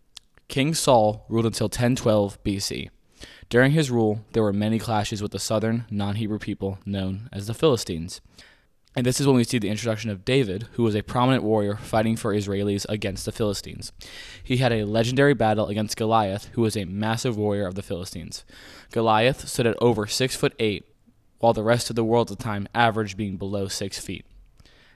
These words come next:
David himself was likely between five seven and five nine, and despite the fact that Goliath could have crushed him with his might,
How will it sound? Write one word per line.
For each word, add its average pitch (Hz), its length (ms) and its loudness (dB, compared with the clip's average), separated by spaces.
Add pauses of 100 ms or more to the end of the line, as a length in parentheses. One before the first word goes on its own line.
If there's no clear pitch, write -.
(100)
David 147 260 8
himself 131 580 4
was 107 300 2
likely 123 480 4
between 104 300 -4
five 120 320 -2
seven 110 320 -2
and 98 120 -6
five 101 280 -6
nine, 104 340 -8
and 104 100 -4
despite 131 460 2
the 175 100 0
fact 120 360 0
that 117 100 -2
Goliath 113 420 2
could - 140 2
have 120 160 2
crushed - 340 2
him 131 100 0
with 120 120 -2
his 123 160 -2
might, 104 320 -2